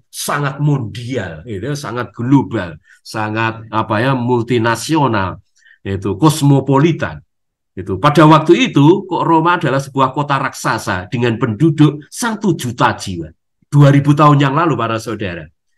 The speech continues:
Kota Yerusalem yang adalah kota besar, paling besar di Israel zaman itu penduduknya sekitar dua puluh sampai tiga puluh ribu. Bandingkan dengan Roma yang sudah satu juta. Jadi kota itu kota maharaksasa zaman itu.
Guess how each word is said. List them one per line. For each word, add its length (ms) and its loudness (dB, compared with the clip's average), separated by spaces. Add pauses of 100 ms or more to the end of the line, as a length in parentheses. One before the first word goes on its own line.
(220)
Kota 240 4
Yerusalem 560 6
yang 160 2
adalah 320 0
kota 400 -2
besar, 400 -4
paling 320 -2
besar 320 -4
di 320 -4 (320)
Israel 720 -2
zaman 360 0
itu 480 0
penduduknya 760 -2 (240)
sekitar 560 -2
dua 240 2
puluh 240 4
sampai 400 -4
tiga 240 -2
puluh 160 -4
ribu. 480 -10 (400)
Bandingkan 480 -2
dengan 240 -2
Roma 320 0
yang 180 -2
sudah 460 -10
satu 320 -10
juta. 400 -18 (320)
Jadi 240 -8
kota 320 0
itu 160 -4
kota 560 -2 (240)
maharaksasa 800 -2
zaman 240 -4
itu. 320 -8